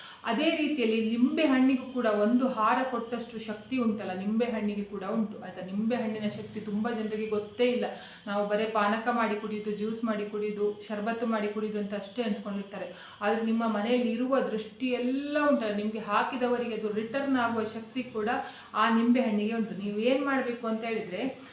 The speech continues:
ನಾನು ಆವಾಗನೇ ಹೇಳ್ದೆ ಮುಕ್ಕಾಲು ವಾಸಿ ನೀರು ಹಾಕಿ ಅದರಲ್ಲಿ ಕುಂಕುಮ ಆಯ್ತಾ? ಎರಡು ಚಮಚ ಕುಂಕುಮ ಹಾಕಿ ಚಂದ ಮಾಡಿ ಅದನ್ನು ಇದ್ ಮಾಡಿ ಉಂಟಲ್ಲ, ಅಂದ್ರೆ ಅದು ಗಂಟು ಗಂಟು ಇಲ್ದಿದ್ದ ಹಾಗೆ ಮಾಡಿ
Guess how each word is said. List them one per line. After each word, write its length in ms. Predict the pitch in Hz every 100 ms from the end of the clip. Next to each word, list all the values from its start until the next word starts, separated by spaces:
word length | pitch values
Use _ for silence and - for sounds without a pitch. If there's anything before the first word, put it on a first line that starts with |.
| -
ನಾನು 180 | 226 226
ಆವಾಗನೇ 380 | 220 233 254 247
ಹೇಳ್ದೆ 400 | 226 220 285 254
ಮುಕ್ಕಾಲು 440 | 208 - 240 240 240
ವಾಸಿ 220 | 226 220
ನೀರು 320 | 220 240 226
ಹಾಕಿ 460 | 214 208 254 277 -
ಅದರಲ್ಲಿ 360 | 185 214 233
ಕುಂಕುಮ 480 | 240 262 294 294 226
ಆಯ್ತಾ? 320 | 190 202 -
ಎರಡು 360 | 196 196 214 254
ಚಮಚ 360 | 262 226 208 208
ಕುಂಕುಮ 460 | 214 220 220 220
ಹಾಕಿ 320 | 208 202 202
ಚಂದ 500 | 233 214 208 240 269 277
ಮಾಡಿ 560 | 233 220 214 277 - - - 208
ಅದನ್ನು 600 | 208 226 240 320 320 247
ಇದ್ 120 | 214
ಮಾಡಿ 340 | 240 220 202
ಉಂಟಲ್ಲ, 280 | 202 185 175
ಅಂದ್ರೆ 260 | 185 190 214
ಅದು 140 | 214
ಗಂಟು 380 | 208 214 220 247
ಗಂಟು 260 | 220 202 214
ಇಲ್ದಿದ್ದ 280 | 208 208
ಹಾಗೆ 260 | 190 190 190
ಮಾಡಿ 540 | 190 208 185 185 254